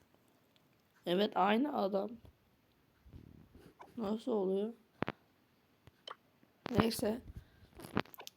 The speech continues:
Genel olarak hesaplarınız güzel. Ama aşamalı kasmıyor ki kimse. Ee, abone olmayı unutmayın ve part üç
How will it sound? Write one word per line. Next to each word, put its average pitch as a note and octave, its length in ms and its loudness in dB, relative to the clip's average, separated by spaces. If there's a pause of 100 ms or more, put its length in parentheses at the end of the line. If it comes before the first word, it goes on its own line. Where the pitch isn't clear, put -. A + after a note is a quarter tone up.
(460)
Genel A3+ 360 4
olarak B3+ 380 4
hesaplarınız A#3+ 720 2
güzel. A3+ 320 -2 (480)
Ama A3+ 180 0
aşamalı A#3 600 4
kasmıyor A#3 540 4
ki F3+ 160 0
kimse. G3 480 2 (1160)
Ee, F3 300 2
abone G#3+ 360 4
olmayı A#3 360 4
unutmayın A#3+ 520 4
ve B3+ 140 6
part A3+ 360 4
üç - 280 0